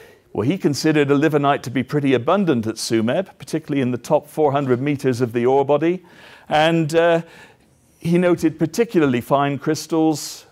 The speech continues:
uh, between three and four level occurring with malachite and azurite. And we're quite familiar with that sort of material. This is one of Klein's specimens in the collection at Harvard University.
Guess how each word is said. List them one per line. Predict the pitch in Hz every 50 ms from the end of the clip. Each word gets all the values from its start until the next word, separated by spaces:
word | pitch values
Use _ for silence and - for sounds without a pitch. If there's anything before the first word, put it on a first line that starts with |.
| - -
uh, | - 82
between | - - 113 - - - 143 131
three | 123 - - 165 160
and | 147 131
four | - 170 165 165 165
level | 160 160 160 156 165 165 165 165 -
occurring | 139 - - 156 147 147 143 135 127 131
with | 131 127
malachite | 127 139 135 131 123 117 - 123 120 113 113 -
and | 120 117
azurite. | 120 120 104 - 95 87 85 82 85 92 -
And | - 120
we're | 151 165 165 160 - - - - - _
quite | _ - 143 143 -
familiar | - 147 131 131 135 131 123 113 113
with | 113 110 107
that | 117 113 -
sort | - - - 123 117 120
of | 117 110
material. | 113 107 - - 160 151 127 113 104 87 78 - _ _ _ _ _ - _ _ _ _ _ _ _ _ _ - _ _ _ _ _ _ _ _ _ _
This | - 185 -
is | 202 151 139
one | 160 170 165 165
of | 156 147 131 - - - _
Klein's | - - 165 165 160 160 160 147 -
specimens | - - - 165 165 - - 175 185 214 220 220 214 - - - -
in | 160 135 139
the | 139 135
collection | - 147 143 156 - - - - 147
at | 139 127
Harvard | 127 147 151 156 147 135 139 127
University. | 143 147 135 135 127 135 147 147 143 - 160 151 180 180 190 185